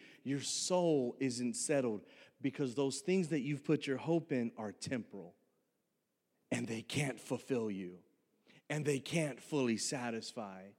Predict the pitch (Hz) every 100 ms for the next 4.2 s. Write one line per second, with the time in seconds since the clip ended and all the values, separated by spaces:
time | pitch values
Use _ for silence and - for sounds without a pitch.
0 | _ _ - - 135 135 165 269 285 233
1 | 165 147 123 117 123 131 117 127 - 170
2 | 190 185 160 147 151 175 156 143 143 127
3 | 120 107 101 95 95 104 95 98 95 90
4 | 90